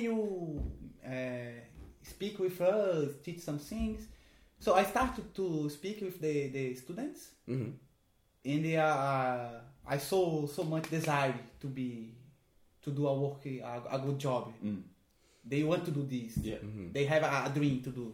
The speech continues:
Speaker 1: this.
Speaker 3: Yeah.
Speaker 2: Mm.
Speaker 1: So I, okay, I will teach for you.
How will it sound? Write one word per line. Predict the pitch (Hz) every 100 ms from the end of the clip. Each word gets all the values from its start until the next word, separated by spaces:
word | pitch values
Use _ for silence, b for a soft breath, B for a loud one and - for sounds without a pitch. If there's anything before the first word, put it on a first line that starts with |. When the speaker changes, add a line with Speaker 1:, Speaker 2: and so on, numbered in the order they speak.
| -
Speaker 1:
this. | 120 113 -
Speaker 3:
Yeah. | 117 110
Speaker 2:
Mm. | 95 87 - _ _ -
Speaker 1:
So | 160 160 170 170 170
I, | 143 139 135
okay, | 208 220 196 196
I | 151 165
will | 180
teach | 180 165 -
for | -
you. | 135